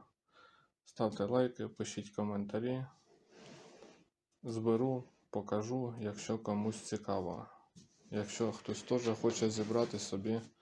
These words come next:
повністю робочу сушарку для пластику.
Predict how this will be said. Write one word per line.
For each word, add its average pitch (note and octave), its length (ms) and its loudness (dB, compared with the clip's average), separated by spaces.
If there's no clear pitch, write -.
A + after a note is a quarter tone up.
повністю A2 560 4
робочу G#2+ 680 2
сушарку A2+ 680 -2
для G#2 340 0
пластику. G2+ 760 -6